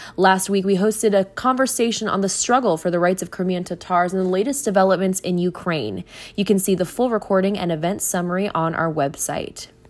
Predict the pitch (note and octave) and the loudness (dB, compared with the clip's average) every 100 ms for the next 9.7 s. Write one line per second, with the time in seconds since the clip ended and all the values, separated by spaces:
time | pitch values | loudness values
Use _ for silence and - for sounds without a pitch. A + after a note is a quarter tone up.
0 | - _ - - - - _ _ - - | -20 _ -20 -20 -20 -20 _ _ -20 -20
1 | - - - - - - - B3 A#3 G#3 | -20 -20 -20 -20 -20 -20 0 6 8 8
2 | G#3+ G3 G#3+ G3+ G3+ F#3+ G#3+ G3 - C4+ | 4 4 6 6 6 2 0 -2 -2 0
3 | C#4+ A3+ - F#3+ F3+ G3 F3+ F#3 F3+ E3 | 2 0 2 2 2 2 2 4 4 2
4 | G#3 B3+ - A#3 A3 G3 F#3+ F#3+ F#3+ G3+ | 2 0 0 -2 0 0 0 0 2 2
5 | D#4+ D4+ - G#3+ G#3 F#3 F3+ F#3 - F3+ | 2 2 -2 -2 0 2 2 2 0 -2
6 | F#3+ F3+ - - - F#3+ F3+ G#3 C#4 C#4 | 2 2 0 -10 -2 0 4 4 4 2
7 | G3+ G3 F#3+ - G3 F3+ F3 A3 A3 - | 0 2 0 2 2 4 4 4 2 -2
8 | F3 - G3 F#3+ F3+ F3 F3 - - F3+ | -2 0 0 2 2 0 -2 -4 -2 0
9 | E3+ - F3 E3 E3+ E3+ | 0 -2 -4 0 2 0